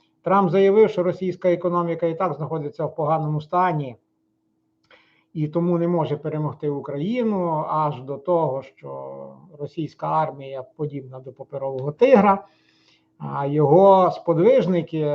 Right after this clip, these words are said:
на тій же сесії Генеральної Асамблеї оон заявили про те, що терпіння Трампа знаходиться на межі.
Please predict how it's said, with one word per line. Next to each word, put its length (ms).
на 400
тій 260
же 380
сесії 440
Генеральної 440
Асамблеї 520
оон 340
заявили 560
про 180
те, 200
що 180
терпіння 500
Трампа 460
знаходиться 800
на 420
межі. 540